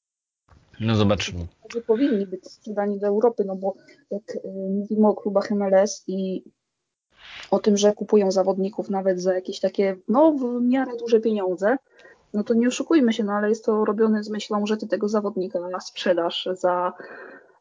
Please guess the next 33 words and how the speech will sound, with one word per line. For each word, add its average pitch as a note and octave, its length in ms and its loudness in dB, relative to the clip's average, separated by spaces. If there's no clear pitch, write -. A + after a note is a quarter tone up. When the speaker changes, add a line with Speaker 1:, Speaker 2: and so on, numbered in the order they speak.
Speaker 2:
y, G3 100 2
sprzedasz A#3+ 380 4
z A3 120 -2
zyskiem. F#3+ 500 2
Y, F#3+ 40 -4
Speaker 1:
Mhm. F3+ 600 -2
Speaker 2:
chociażby A3+ 460 2
minimalnym, A3 560 4
no A3 60 2
ale, A3 120 2
no, A3+ 140 -4
jednak A3 280 -2
ten A3 200 0
zysk G#3+ 260 -4
jest - 260 -6
oczekiwany, A3 640 2
więc F#3 180 -4
dlatego F#3+ 380 -4
też G3 180 -6
wydaje G3 380 -2
mi G3+ 60 -8
się, G3+ 80 -6
że G3+ 60 -10
na G#3 40 -8
przykład G3 220 -6
w - 20 -12
przypadku G3+ 500 -2
Diego G3 260 4
Rossiego G3+ 460 2
trochę G3+ 280 0
to G3 80 2
już G#3+ 120 -2
przegapiono. F#3+ 680 2